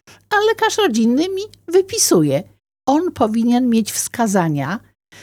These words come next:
w jakich sytuacjach ta tomografia, ja, m-, ma mi być zrobiona na cito,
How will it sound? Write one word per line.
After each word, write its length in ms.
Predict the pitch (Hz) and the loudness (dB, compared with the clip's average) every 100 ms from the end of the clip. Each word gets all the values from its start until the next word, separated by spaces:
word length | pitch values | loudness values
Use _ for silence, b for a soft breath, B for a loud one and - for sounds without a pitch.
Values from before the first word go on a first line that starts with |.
| B | B
w 100 | 214 | 2
jakich 440 | 240 240 - 277 - | 4 4 0 -6 -2
sytuacjach 960 | 233 - 208 185 165 - 85 - - b _ _ | 0 2 2 2 -2 -4 -4 -4 -10 b _ _
ta 120 | 214 | -6
tomografia, 800 | 202 208 202 196 202 190 185 160 | -2 0 2 2 0 0 -2 -2
ja, 120 | 185 180 202 | -4 -4 -4
m-, 180 | 185 - | -4 0
ma 220 | 196 190 196 - _ | 2 2 -2 -6 _
mi 180 | 208 208 | 0 2
być 240 | 190 196 165 | 2 0 0
zrobiona 540 | 190 185 185 175 165 | 0 2 2 2 0
na 160 | 180 180 | 0 0
cito, 540 | - 175 - 151 | -2 -4 0 0